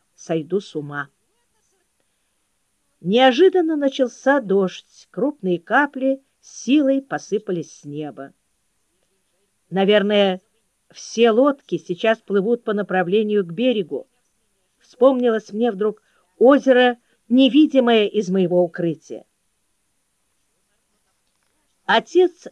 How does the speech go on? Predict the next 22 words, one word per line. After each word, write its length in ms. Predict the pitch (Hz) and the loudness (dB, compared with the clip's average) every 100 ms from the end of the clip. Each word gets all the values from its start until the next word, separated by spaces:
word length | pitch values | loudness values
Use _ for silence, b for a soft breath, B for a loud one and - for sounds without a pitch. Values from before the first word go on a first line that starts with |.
| - | -12
ждал 460 | 175 165 294 320 | -8 -2 0 0
меня, 420 | 226 175 151 120 - _ _ _ _ | 0 -4 -6 -12 -16 _ _ _ _
так 260 | - 330 330 | 0 0 0
и 60 | |
не 140 | 285 262 | -2 0
раскрыв 460 | 240 - 254 269 | -2 -4 -2 -2
зонта, 580 | 190 240 240 233 180 139 - _ _ | 0 -2 -2 -4 -4 -4 -6 _ _
который 360 | 180 202 208 | -4 0 -2
держал 360 | 175 175 151 175 | 0 -2 -2 -4
в 80 | 160 | -4
руке. 440 | 160 - 135 - _ _ _ _ _ _ _ _ _ _ _ _ | -12 -10 -14 -14 _ _ _ _ _ _ _ _ _ _ _ _
Густой 500 | - 208 214 - 254 | -2 -2 0 4 4
коричневый 640 | 240 240 240 240 - 226 220 | 4 2 0 -2 -4 -2 -4
цвет 340 | - 214 226 | -4 -4 -4
храмовых 580 | - 196 214 214 196 - | -4 -2 0 -2 -6 -6
построек, 760 | 196 185 - 240 262 202 - _ _ _ _ _ _ _ _ _ | -8 -8 -2 2 4 2 -4 _ _ _ _ _ _ _ _ _
как 240 | 214 214 | 0 0
бы 120 | 185 | -2
дымясь 800 | 180 220 214 254 269 - - _ _ _ _ - | -2 0 2 2 0 -4 -16 _ _ _ _ -8
и 100 | 208 | -8
скрадывая 800 | - - 208 233 254 180 180 175 | -10 -6 2 4 4 2 0 0
пространство, 920 | 160 156 - 208 294 247 - 240 233 | -4 -10 -8 -4 -2 -4 -4 -2 -2